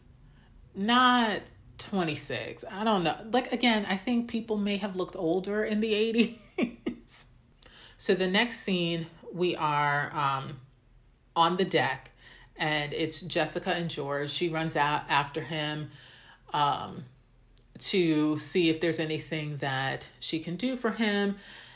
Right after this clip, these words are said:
And she says, "Well, you know, as soon as they find the P I who took these photos, they can confirm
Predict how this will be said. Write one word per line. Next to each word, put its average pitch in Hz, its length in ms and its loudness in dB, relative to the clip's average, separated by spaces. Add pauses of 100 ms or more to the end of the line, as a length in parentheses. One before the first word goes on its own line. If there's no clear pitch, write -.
(100)
And 170 140 -2
she 202 140 -2
says, 185 340 0
"Well, 185 440 2 (200)
you 214 140 0
know, 185 120 2
as 180 140 -2
soon 247 220 2
as 247 100 0
they 214 140 4
find 180 480 -4
the 160 80 -2
P 180 280 -2
I 156 240 2
who 160 140 -4
took - 240 -12
these 151 220 -6
photos, 170 640 2 (340)
they 165 220 4
can 151 640 -6
confirm 170 800 0